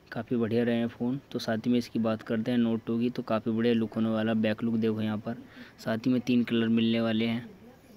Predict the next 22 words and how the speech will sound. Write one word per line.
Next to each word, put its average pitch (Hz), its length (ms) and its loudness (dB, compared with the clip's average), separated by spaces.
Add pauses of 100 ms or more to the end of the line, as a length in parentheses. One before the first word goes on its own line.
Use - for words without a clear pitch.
(160)
यहाँ - 200 -4
पर 127 140 -2
पचास 123 380 0
मेगापिक्सल 120 580 0
का 123 60 2
यहाँ 113 180 2
पर 120 160 -6
कैमरा 113 360 -2
होने 113 160 0
वाला 110 260 -2
है, 113 160 -6 (1300)
साथ 113 280 2
ही 131 120 0
में 127 140 2
Sony 123 360 4
आई 120 140 6
एम 120 160 6
एक्स - 300 -6 (800)
सेवन 120 300 0
सिक्स 120 260 -2
सिक्स - 220 -4
सेंसर 123 480 0